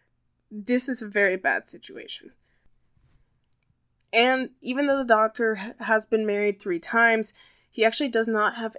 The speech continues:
any children with any of the women that he's been with. There's no children in play as far as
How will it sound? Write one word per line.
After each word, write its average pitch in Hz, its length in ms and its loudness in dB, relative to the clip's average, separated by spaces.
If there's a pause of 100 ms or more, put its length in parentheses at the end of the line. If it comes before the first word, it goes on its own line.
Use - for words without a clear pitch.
any 226 280 0
children 220 440 -2
with 190 220 -4
any 208 240 0
of 208 80 -4
the 202 100 -2
women 196 340 -2
that 180 120 -4
he's 180 160 -10
been 220 240 -2
with. 208 200 -2
There's 185 220 -8
no 196 520 -2 (280)
children 214 460 -2
in 165 100 -2
play 202 640 -2
as 190 160 -10
far 190 280 -2
as 185 280 -2